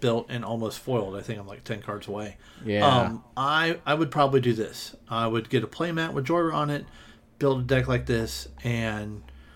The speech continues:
Speaker 1: probably not be invited to any
Speaker 2: <laughs>
Speaker 1: E T H games
Speaker 2: Yeah.
Speaker 1: 'cause I, I would
Speaker 2: I mean,
Speaker 1: just power
Speaker 2: I
Speaker 1: out something stupid like,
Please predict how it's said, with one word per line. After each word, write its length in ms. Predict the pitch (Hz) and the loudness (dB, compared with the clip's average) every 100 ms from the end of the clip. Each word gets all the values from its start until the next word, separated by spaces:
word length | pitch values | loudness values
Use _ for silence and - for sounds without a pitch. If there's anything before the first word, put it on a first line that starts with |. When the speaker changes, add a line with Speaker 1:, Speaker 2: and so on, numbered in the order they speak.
| - - - | -20 -20 -4
Speaker 1:
probably 280 | 127 123 | 0 2
not 240 | 120 110 - | 2 0 -2
be 100 | 120 | -4
invited 440 | 110 107 110 107 | -2 -2 -2 -2
to 540 | - 123 110 104 104 113 | -6 -4 -2 -2 -4 -4
any 240 | 120 139 170 | 0 8 10
Speaker 2:
<laughs> 0 | |
Speaker 1:
E 560 | 156 151 131 147 139 | 10 8 6 4 4
T 80 | 143 139 | 6 4
H 200 | 127 - | 4 4
games 260 | 143 127 | 6 8
Speaker 2:
Yeah. 380 | 127 127 127 123 120 | 8 8 8 8 6
Speaker 1:
'cause 100 | 120 - - - - - - | 2 -6 -20 -20 -20 -20 -4
I, 280 | 127 123 123 | 0 2 6
I 40 | |
would 80 | 123 | 6
Speaker 2:
I 20 | |
mean, 160 | 123 120 | 8 6
Speaker 1:
just 240 | 117 110 - - - - | 2 -2 -8 -20 -20 -16
power 380 | - 135 127 123 | -4 2 6 8
Speaker 2:
I 80 | 120 | 6
Speaker 1:
out 220 | 117 - | 4 -2
something 340 | - 135 101 | -6 -6 -6
stupid 640 | 123 - 135 127 131 120 113 | -10 -4 -2 0 2 0 -2
like, 300 | 107 110 104 | -6 -6 -6